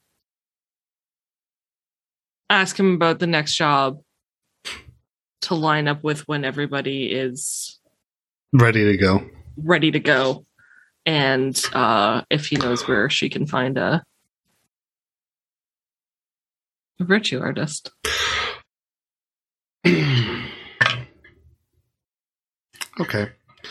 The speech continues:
Speaker 2: So Rex says
Speaker 1: Oh, crap. Wait, no. Before I do that, can I check the leather jacket pockets?
Speaker 2: Sure.
Speaker 1: Rico's
Speaker 2: There's a
Speaker 1: leather
Speaker 2: guitar.
Speaker 1: jacket.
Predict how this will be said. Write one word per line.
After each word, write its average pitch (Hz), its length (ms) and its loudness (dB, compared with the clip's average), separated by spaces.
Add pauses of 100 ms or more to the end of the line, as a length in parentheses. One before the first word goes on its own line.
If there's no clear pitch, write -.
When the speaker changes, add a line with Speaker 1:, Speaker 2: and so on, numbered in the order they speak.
(480)
Speaker 2:
So 139 800 6
Rex 156 420 4
says 117 1300 2 (2000)
Speaker 1:
Oh, 269 200 2 (140)
crap. 233 360 0
Wait, 240 300 0
no. 214 300 2
Before 233 200 -2
I 233 40 2
do 220 120 -2
that, 190 180 0
can 220 160 -4
I 214 160 2
check 220 300 -6
the 196 80 -8
leather 202 260 -2
jacket 190 460 -4 (340)
pockets? - 640 -6 (220)
Speaker 2:
Sure. - 340 2
Speaker 1:
Rico's 185 160 -8
Speaker 2:
There's 147 240 4
a 143 40 6
Speaker 1:
leather 127 180 4
Speaker 2:
guitar. 127 220 2
Speaker 1:
jacket. 165 320 -8